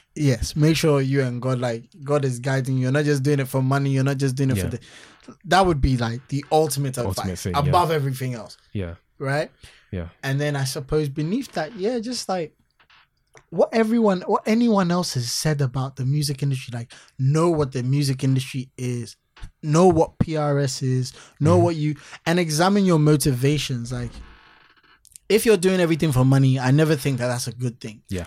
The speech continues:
Speaker 1: I never think that, like, oh, if your motiv-, motivation is, is sika, like, just cash.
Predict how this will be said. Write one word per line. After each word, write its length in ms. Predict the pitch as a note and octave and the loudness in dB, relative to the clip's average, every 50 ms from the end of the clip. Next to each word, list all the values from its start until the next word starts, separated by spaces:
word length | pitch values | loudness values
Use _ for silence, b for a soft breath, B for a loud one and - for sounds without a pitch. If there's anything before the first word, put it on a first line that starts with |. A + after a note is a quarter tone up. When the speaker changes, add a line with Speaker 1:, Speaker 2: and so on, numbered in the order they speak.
| - _ | -8 _
Speaker 1:
I 80 | B2 B2+ | -2 -2
never 200 | C#3+ D#3 D#3+ E3 | 0 0 0 -2
think 220 | D3 E3 D3+ C#3 | -2 -4 -4 -2
that, 100 | B2+ B2 | -2 -4
like, 200 | B2 B2 A#2+ B2 - | -4 -6 -8 -8 -6
oh, 120 | C3 C3 C3 | -2 0 0
if 140 | C#3+ C#3 - | 0 0 -2
your 100 | E3 D3 | -2 -2
motiv-, 300 | C#3+ D3 D3 C3+ C#3+ C3+ | -2 -2 -2 -2 -4 -4
motivation 540 | C#3 C3+ C#3 B2+ B2+ C3 C3+ C3 C3 C3 C3+ | -4 -4 -4 -4 -2 -2 -2 -2 -2 -2 -2
is, 220 | B2+ G#2+ B2 C3+ - _ | -2 -4 -6 -12 -14 _
is 380 | B2 A#2 A2 A2+ - - - - _ _ _ _ _ _ _ _ _ _ | -12 -12 -10 -10 -12 -14 -14 -16 _ _ _ _ _ _ _ _ _ _
sika, 460 | - - - B2+ C3 - B2+ A#2 - b b b b b | -8 -8 -6 -6 -6 -4 -6 -6 -6 b b b b b
like, 280 | - G#2+ A2 A#2 C3 _ B B B B B B B B B B _ _ _ _ _ _ _ _ _ _ _ _ _ _ - | -8 -8 -8 -8 -10 _ B B B B B B B B B B _ _ _ _ _ _ _ _ _ _ _ _ _ _ -10
just 320 | - C3 B2+ - - _ | -8 -6 -6 -6 -8 _
cash. 480 | - - - - A#2 A2+ - - - | -6 -4 -4 -4 -4 -4 -10 -14 -18